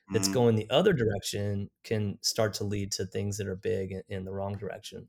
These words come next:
Speaker 2: Yeah.
Speaker 1: So your concept of being open, like, I had never thought, uh, that's, I wouldn't have thought about it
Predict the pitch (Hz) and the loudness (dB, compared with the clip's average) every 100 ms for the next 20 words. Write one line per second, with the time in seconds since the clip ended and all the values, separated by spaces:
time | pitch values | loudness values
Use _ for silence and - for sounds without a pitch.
0 | _ _ _ 101 98 131 127 131 135 160 | _ _ _ 2 6 6 4 2 4 4
1 | 160 190 - 214 170 139 151 151 135 - | 6 6 6 2 4 4 6 6 4 4
2 | 120 131 175 190 202 202 _ _ _ _ | 6 6 6 6 4 0 _ _ _ _
3 | _ _ _ _ _ _ 147 151 202 208 | _ _ _ _ _ _ 6 10 10 10
4 | 208 185 175 190 233 - 131 - 147 180 | 10 8 6 6 6 4 2 2 2 0
5 | - 123 156 196 170 147 113 - 123 117 | 0 4 6 6 8 6 4 4 6 6
6 | 113 - _ 123 113 117 113 110 107 | 2 -8 _ 2 4 6 8 6 2